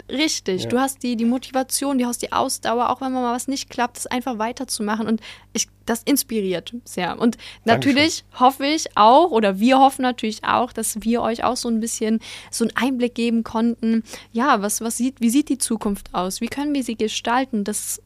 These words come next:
Speaker 1: man vielleicht auch gar nicht mal mit Angst daran gehen soll? Wir wissen nicht, was passiert, aber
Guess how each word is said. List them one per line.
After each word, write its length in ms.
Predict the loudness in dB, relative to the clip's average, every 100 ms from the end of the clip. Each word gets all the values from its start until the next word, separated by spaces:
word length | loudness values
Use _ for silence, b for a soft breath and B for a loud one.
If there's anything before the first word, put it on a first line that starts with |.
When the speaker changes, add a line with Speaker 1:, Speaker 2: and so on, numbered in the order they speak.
| _
Speaker 1:
man 180 | -6 -6
vielleicht 340 | -4 -6 -4
auch 160 | -8 -4
gar 180 | -2 -2
nicht 200 | -4 -4
mal 180 | -2
mit 220 | -2 -4 -6
Angst 240 | -8 -4
daran 240 | -4 -2
gehen 240 | -2 -4 -4
soll? 340 | -4 -4 -6 -4
Wir 160 | -2 0
wissen 220 | 0 2 0
nicht, 160 | 0
was 180 | -4 -4
passiert, 560 | -6 -6 -2 0 -2 -4 _ _
aber 400 | -2 2 2